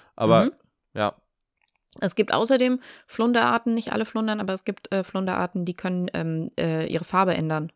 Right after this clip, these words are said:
Speaker 2: um sich dem Untergrund von dem Boden, in dem sie sich eingraben, anzupassen.
Speaker 1: Ja, ist wie, als ich mir damals die Haare gefärbt hab.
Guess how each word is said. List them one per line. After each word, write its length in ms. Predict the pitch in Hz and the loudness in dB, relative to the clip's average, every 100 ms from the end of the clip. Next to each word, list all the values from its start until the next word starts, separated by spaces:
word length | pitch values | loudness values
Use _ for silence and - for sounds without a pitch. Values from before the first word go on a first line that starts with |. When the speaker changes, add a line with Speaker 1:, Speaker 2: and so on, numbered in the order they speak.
| - | -4
Speaker 2:
um 160 | 165 | -4
sich 160 | 165 - | -4 -2
dem 200 | 165 165 | -2 0
Untergrund 520 | 165 180 165 156 151 | -2 -2 -2 -2 -4
von 220 | - 165 | -8 -4
dem 120 | 156 | -2
Boden, 320 | 156 160 151 - | 0 0 -2 -4
in 120 | 156 | -4
dem 140 | 151 147 | -2 -4
sie 60 | 147 | -6
sich 160 | 147 | -6
eingraben, 440 | 151 151 147 147 147 _ _ | -6 -2 -2 -2 -6 _ _
anzupassen. 640 | 147 143 143 147 - 156 - - _ | -6 -4 -6 -8 -6 -8 -10 -20 _
Speaker 1:
Ja, 140 | 127 | 6
ist 160 | 143 - | 6 6
wie, 100 | 180 | 4
als 140 | 185 | 4
ich 140 | 180 - | 2 -2
mir 100 | 175 | 4
damals 380 | 165 170 170 - | 6 6 4 4
die 120 | 139 | 8
Haare 300 | 160 165 131 | 10 10 4
gefärbt 480 | 92 - 98 92 - | -2 0 0 0 -2
hab. 220 | 95 | -4